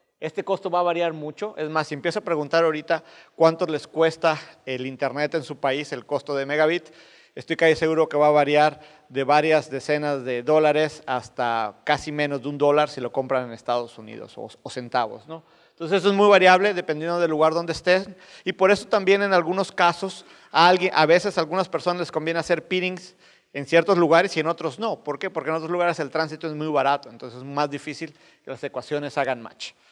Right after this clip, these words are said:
Entonces, el, el, el, el tránsito se cobra en costos por megabit. A veces tienes un comité de spend, o sea, un, un, un, un gasto,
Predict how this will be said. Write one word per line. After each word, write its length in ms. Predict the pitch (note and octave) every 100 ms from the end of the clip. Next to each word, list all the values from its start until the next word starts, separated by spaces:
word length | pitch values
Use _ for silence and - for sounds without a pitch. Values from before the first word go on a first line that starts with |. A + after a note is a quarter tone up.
| _ _ _
Entonces, 400 | - F3+ F#3+ E3+
el, 220 | D#3+ D3 -
el, 160 | D#3
el, 160 | D#3+ D#3+
el 160 | D#3+ D3
tránsito 440 | F#3 F#3+ F#3+ G3
se 120 | F3
cobra 320 | - F#3 F#3 F3+
en 60 |
costos 300 | E3+ F#3 F#3+
por 180 | - F3
megabit. 500 | E3+ E3 E3 G#3+ - - _ _ _ _ _ _ _ _ -
A 120 | D3+
veces 280 | G3 G3 A3+
tienes 280 | A3 G#3
un 100 | A#3
comité 340 | G#3+ G3 G#3 A3
de 140 | F#3+
spend, 380 | - - G3 A#3+ -
o 80 | -
sea, 240 | - D#3+ D#3
un, 200 | D#3+ F3+
un, 220 | E3+ F3
un, 180 | F3+ F3+
un 180 | F3+ F3+
gasto, 580 | F3+ F3+ - F#3+ D#3